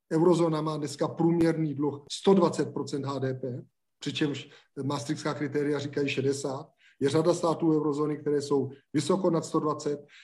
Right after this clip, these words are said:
takže my máme čtyřicet procent H D P. Samozřejmě můžeme mluvit, že možná nejsme úplně zdravá ekonomika, ale vše,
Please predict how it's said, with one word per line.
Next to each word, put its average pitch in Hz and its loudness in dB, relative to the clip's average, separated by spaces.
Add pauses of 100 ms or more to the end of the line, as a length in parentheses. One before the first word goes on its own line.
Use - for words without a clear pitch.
(120)
takže 139 0
my 156 4
máme 170 4
čtyřicet 170 0
procent 156 -2
H 151 -4
D 151 0
P. 151 0
Samozřejmě 175 4
můžeme 165 2
mluvit, 156 0
že 160 0
možná 151 -6
nejsme 147 -4
úplně 156 -2
zdravá 151 -6
ekonomika, 156 -6
ale 151 -4
vše, 147 -4